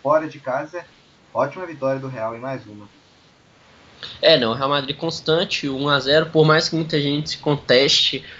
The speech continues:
Speaker 2: o pênalti em cima do Marcelo, o Real Madrid sempre vencer com um pênalti aqui, uma ajuda de arbitragem ali, um pênalti não marcado de Bilbao. O Real Madrid tá jogando futebol constante, com inteligência. Quando joga,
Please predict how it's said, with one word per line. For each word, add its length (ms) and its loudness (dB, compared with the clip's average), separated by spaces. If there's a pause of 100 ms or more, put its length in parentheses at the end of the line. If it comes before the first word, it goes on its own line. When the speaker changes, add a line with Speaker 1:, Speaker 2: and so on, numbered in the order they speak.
(140)
Speaker 2:
o 100 -2
pênalti 560 0
em 40 -4
cima 240 -4
do 60 -4
Marcelo, 760 2
o 40 -6
Real 220 0
Madrid 340 0
sempre 260 -2
vencer 400 -2
com 160 -2
um 40 -4
pênalti 340 0
aqui, 260 4
uma 140 6
ajuda 220 0
de 60 0
arbitragem 540 2
ali, 200 0
um 60 -2
pênalti 320 -4
não 80 2
marcado 420 2
de 140 -12
Bilbao. 460 2 (320)
O 60 6
Real 100 8
Madrid 200 2
tá 100 -8
jogando 220 -8
futebol 280 -4
constante, 600 -4
com 120 -10
inteligência. 680 -2 (280)
Quando 300 6
joga, 640 4